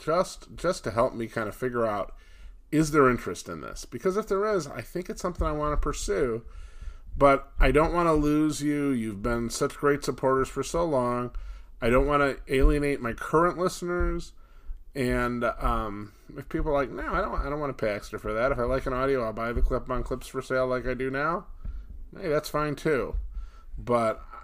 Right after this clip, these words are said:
the only way I can really find out is by asking you. Okay, so speaking of audios, today we have two from Shayla Aspasia. And one of the reasons Shayla is doing so much right now is I've been really bad about getting the audios out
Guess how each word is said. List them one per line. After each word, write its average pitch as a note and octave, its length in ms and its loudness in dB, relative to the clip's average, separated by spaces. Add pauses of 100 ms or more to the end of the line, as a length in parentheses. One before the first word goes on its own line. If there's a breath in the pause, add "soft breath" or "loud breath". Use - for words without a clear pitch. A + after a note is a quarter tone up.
(180)
the C3+ 180 2
only E3 200 4
way D3+ 180 6
I B2+ 60 2
can C3 120 2
really C3 220 4
find B2 340 2
out A2 300 4
is G2 100 -4
by G#2 200 -6
asking F#2 420 -10
you. - 200 -6 (600 soft breath)
Okay, D#3 300 0 (680 loud breath)
so D#3+ 500 6 (240 soft breath)
speaking B3+ 440 -2
of D3 120 4
audios, A2+ 800 2 (760 soft breath)
today E3+ 380 6
we E3+ 160 2
have D3 200 6
two D3 380 0
from B2 320 -2
Shayla C3 360 0
Aspasia. G2+ 640 -6 (180)
And F3+ 140 -2
one D4 80 6
of D4 40 4
the B3+ 60 4
reasons F#3 320 2
Shayla E3 380 0
is A2 100 -2
doing B2+ 240 2
so B2 140 -4
much G2+ 180 -6
right G#2+ 160 0
now G2+ 220 -6
is C3 80 -6
I've D#3 100 -2
been C3+ 220 -4
really A#2 260 -2
bad G2 300 -4
about F2+ 260 -6
getting G2 240 -8
the G2 80 -6
audios F2+ 580 -6
out G2+ 340 -6